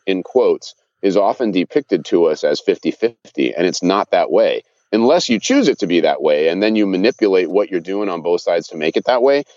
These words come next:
But for most of us, it's not. And at different points in our lives, it may be a different percent too. You know, so w-, for me right now, I've chosen almost this sixty forty split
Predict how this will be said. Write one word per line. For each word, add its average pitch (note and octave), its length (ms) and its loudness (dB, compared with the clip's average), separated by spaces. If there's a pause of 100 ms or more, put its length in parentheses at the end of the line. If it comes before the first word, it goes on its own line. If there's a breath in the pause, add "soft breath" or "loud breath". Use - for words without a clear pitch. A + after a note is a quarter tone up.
(140 soft breath)
But C3 160 0
for C3+ 120 0
most D3 300 0
of A2 80 -2
us, G#2+ 180 0
it's G#2 160 -4
not. G#2 340 -6 (140)
And G#2+ 220 0
at F#2+ 100 0
different D3+ 300 -2
points C3 280 0
in A2 80 2
our F#2 140 2
lives, F#2+ 460 0
it D#2+ 100 -6
may F2+ 160 -2
be F2 160 0
a D#2 60 0
different F2+ 380 -4
percent - 440 -4
too. D#3 320 0 (360)
You G2+ 80 2
know, G#2+ 160 4
so G#2 280 2
w-, G2+ 280 0
for A2+ 120 -4
me C#3+ 360 2
right G2 240 2
now, F#2 440 -8
I've A#2+ 220 -4
chosen G2+ 540 0
almost G2 500 0
this E2+ 160 0
sixty G2 500 -2
forty F2+ 480 0
split F2+ 500 0